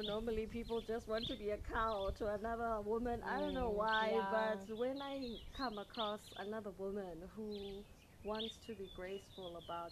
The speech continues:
Speaker 1: showing you something maybe that you could do better
Speaker 2: Mm.
Speaker 1: or bringing an idea,
Speaker 2: Mm.
Speaker 1: you are very, how can I say, tactful. <laughs> So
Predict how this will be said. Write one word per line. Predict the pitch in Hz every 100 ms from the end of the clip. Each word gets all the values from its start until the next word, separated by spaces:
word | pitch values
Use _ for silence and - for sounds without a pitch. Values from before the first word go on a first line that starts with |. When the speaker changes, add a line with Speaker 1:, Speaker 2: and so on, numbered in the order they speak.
| - -
Speaker 1:
showing | 208 196 180
you | 170 175 160 151 -
something | 190 190 185 175
maybe | 180 185 175
that | 175 170 - - -
you | 190 -
could | 175 -
do | 185 180
better | 170 180 165 151 -
Speaker 2:
Mm. |
Speaker 1:
or | 170 165 156 151 151 -
bringing | 196 202 196
an | 185 180
idea, | 175 160 175 185 170 160 160
Speaker 2:
Mm. | 208 196 196 202
Speaker 1:
you | 208 196
are | 185
very, | 185 196 214 214 208 202 202 196 196 - - -
how | 202 -
can | 190
I | 175 -
say, | 170 - - -
tactful. | 220 - - - - - - - - - 254
<laughs> | - - 359 381 - 330 - - - - 403 -
So | 254 247 240 240 240 254